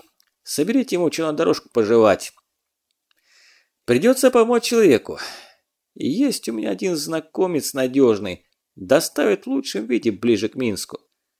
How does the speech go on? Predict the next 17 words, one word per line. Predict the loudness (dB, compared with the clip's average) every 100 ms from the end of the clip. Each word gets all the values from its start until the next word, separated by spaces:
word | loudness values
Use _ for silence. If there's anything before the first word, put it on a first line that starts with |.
| _ _
С | -12 -6
ним | -6
посты | 0 0 2 0
немецкие | 0 0 0 0 2
обойдешь, | 4 2 4 2 2 -4 -14 _ _ _ _ _
а | -8 -2
дальше | 0 0 -4 -8
сам, | -6 -6 -6 -12 _ _ _ -2
или | 2 4
он | 4 2
чего | 0 0
присоветует. | 0 -2 0 4 4 2 -2 -4 _ _ _ _ _ 0
Это | 0 2 0
все, | 0 -2
чем | 0 0
могу | 2 2
посодействовать. | 2 2 2 2 0 0 -2 -4 -6